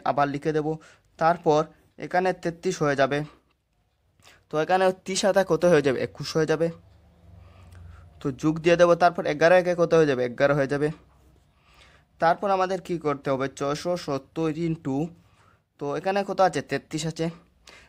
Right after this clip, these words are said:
আর এখানে একুশে আর এগারো যদি যোগ করি, তাহলে আমরা কত পাবো? বত্রিশ পাবো। তারপর এটি দিয়ে, তারপর আমরা হরে হরে গুণ দেব, অর্থাৎ এখানে কত আছে? এক আছে, এখানে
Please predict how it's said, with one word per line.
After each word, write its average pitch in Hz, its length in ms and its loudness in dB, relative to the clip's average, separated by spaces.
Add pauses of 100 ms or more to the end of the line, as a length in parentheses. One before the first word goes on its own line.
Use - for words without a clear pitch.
(100)
আর 143 180 4
এখানে 165 240 0
একুশে 185 380 0
আর 185 120 8
এগারো 175 320 4
যদি 170 220 0
যোগ 151 260 -4
করি, 165 200 0
তাহলে 135 240 4
আমরা 135 240 4
কত 156 160 -6
পাবো? 151 240 0
বত্রিশ 117 400 -10
পাবো। 151 280 -2 (2750)
তারপর 180 360 -2
এটি 165 340 -6
দিয়ে, 196 420 -4 (240)
তারপর 185 300 -2
আমরা 185 220 2
হরে 165 300 -2
হরে 180 180 4
গুণ 147 240 -2
দেব, 139 260 -2 (440)
অর্থাৎ 151 260 -8
এখানে 180 240 -2
কত 190 160 -2
আছে? 165 180 0
এক 135 220 -4
আছে, 147 160 -4
এখানে 160 200 0